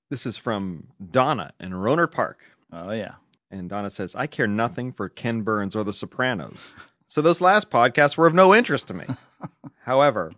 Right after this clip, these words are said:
Speaker 1: I love his podcasts about T V. This is yours. Please return Tim's podcast A S A P.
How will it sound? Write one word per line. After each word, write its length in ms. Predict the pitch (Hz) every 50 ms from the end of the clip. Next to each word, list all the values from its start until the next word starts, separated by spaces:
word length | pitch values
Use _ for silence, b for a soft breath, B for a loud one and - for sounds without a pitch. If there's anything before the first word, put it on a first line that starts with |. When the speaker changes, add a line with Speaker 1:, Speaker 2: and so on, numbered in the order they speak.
| _ _ _
Speaker 1:
I 120 | - 107
love 340 | 110 120 135 143 147 151 143
his 260 | 113 120 160 170 175
podcasts 640 | - - 107 95 92 92 - 110 98 98 98 - -
about 200 | 101 101 98 -
T 140 | - 113 107
V. 260 | 98 101 - - - 117
This 200 | 120 104 107 -
is 320 | 110 101 92 98 - _ _ _ _ _
yours. 460 | 110 110 107 - 50 50 - - - _ _ _ _
Please 420 | _ - 156 165 185 190 208 208 208
return 540 | 160 151 - - - 151 135 123 113 117
Tim's 260 | 113 - 143 143 151 -
podcast 640 | - 143 131 120 117 107 - 123 107 107 110 -
A 160 | - 135 135 151
S 140 | 160 -
A 80 | 156 143
P. 400 | - - - 127 98 - - b